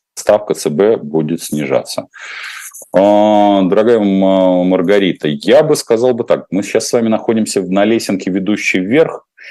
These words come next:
и пока я бы вообще все, что касается О Ф З и же с ним, немножко выждал бы паузу,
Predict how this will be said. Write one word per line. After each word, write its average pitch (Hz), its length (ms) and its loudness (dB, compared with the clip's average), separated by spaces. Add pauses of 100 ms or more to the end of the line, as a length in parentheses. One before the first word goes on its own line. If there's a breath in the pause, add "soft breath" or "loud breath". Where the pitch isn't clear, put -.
(400 loud breath)
и 104 540 0 (140)
пока 123 500 4
я 101 260 2
бы 104 100 2
вообще 92 380 -2
все, - 200 -6
что - 120 -20
касается - 760 -2
О 80 140 -4
Ф 80 160 -4
З 107 260 -2
и 80 180 -4
же 71 100 -2
с - 100 -10
ним, 127 180 0
немножко 120 640 0
выждал 98 360 -2
бы 123 100 0
паузу, 69 640 -2